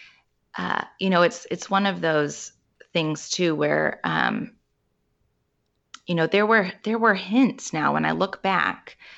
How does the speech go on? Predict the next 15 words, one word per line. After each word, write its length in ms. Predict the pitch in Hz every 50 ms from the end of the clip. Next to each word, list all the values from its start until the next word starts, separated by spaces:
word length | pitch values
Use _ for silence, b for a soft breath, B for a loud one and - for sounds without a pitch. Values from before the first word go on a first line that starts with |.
| B B B -
um, 580 | - 180 165 170 - 69 - - 62 - - - _ _ _ _ _ _ _ _ _ _ -
at, 340 | - 165 160 156 - - - - _ -
you 60 | 180
know, 100 | 165 151
some 260 | 151 - - 190 196
of 140 | 190 180 175
his 240 | 185 190 180 175 - -
own 300 | - 165 170 170 170 165
experiences, 1080 | 160 - - - - - 147 151 151 156 156 147 - - - 151 147 147 147 147 - - 147 147 - _ _ _ _ _ _ _ _ _ _ _ _ _ _ _ _ _ _ _ _ _ _ _ _ _ _ _ _ _ _ - - - -
um, 480 | 185 180 - - - - - - 180 - _ _ _ _ _ _ _ _ _ _ _ _ _ _ _ _ _ _ _ _ - -
you 60 | - 180
know, 140 | 170 160
just 420 | 156 - 175 175 - - - - - - _ _ _ _ _ _ -
some 320 | - - 185 175 165 151
lack 420 | 151 151 147 151 165 - - -